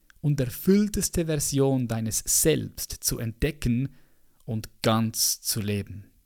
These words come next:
Es lädt dich ein, dein Leben in ein einzigartiges Meisterwerk zu verwandeln. Lebensmeisterschaft bedeutet,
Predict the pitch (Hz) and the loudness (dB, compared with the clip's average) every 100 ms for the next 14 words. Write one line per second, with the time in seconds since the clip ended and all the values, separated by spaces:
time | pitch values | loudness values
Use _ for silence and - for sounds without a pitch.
0 | _ _ _ - - 170 175 185 - - | _ _ _ -8 0 2 2 -2 -6 -2
1 | 135 151 170 170 - - - - _ - | 0 2 2 0 -4 -20 -20 -20 _ -8
2 | - 123 123 143 151 147 131 120 120 - | 0 2 4 4 4 2 2 2 0 -4
3 | 127 127 151 - 131 117 113 - 117 110 | 0 2 2 0 0 0 0 -2 -4 -2
4 | 117 104 117 - 110 104 104 - - - | -2 0 -2 -2 -2 -2 -4 -10 -18 -8
5 | - 104 101 95 92 92 98 - - - | -6 -4 -4 -4 -6 -8 -12 -14 -20 -20
6 | _ _ _ _ _ - 123 214 135 - | _ _ _ _ _ 0 4 4 4 2
7 | 101 98 - 123 - 120 143 - - - | 0 -2 -6 -6 -2 -2 -2 -8 -10 -6
8 | 123 - 123 175 - 127 151 - | -4 2 4 4 2 -2 -2 -8